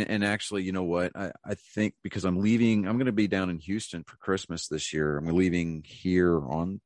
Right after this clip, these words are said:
maybe the twenty-second, possibly the twenty-third. But I'm probably gonna wait on that one until I can see it here, uh, you know, back here at the house with my,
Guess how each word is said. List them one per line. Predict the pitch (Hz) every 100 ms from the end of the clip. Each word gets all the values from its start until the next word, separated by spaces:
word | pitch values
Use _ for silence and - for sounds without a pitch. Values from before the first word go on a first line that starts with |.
| -
maybe | 73 73 123
the | -
twenty-second, | - 196 196 - _ _ - 196 208 214
possibly | - 98 - 107
the | 101
twenty-third. | - 98 95 98 101 104 - - - - - - - _ -
But | 98 90 87 -
I'm | 104
probably | - 156 180 147
gonna | 107
wait | 87 87 90 98
on | 104 107
that | 101 104 110
one | 120 120 123 _ _ _ _ -
until | 95 101
I | 90
can | 85
see | - 90
it | 80
here, | 80 73 -
uh, | 90 87
you | 80 82
know, | 78
back | 73 78 -
here | 78
at | 76
the | -
house | 69 67 -
with | 64
my, | 67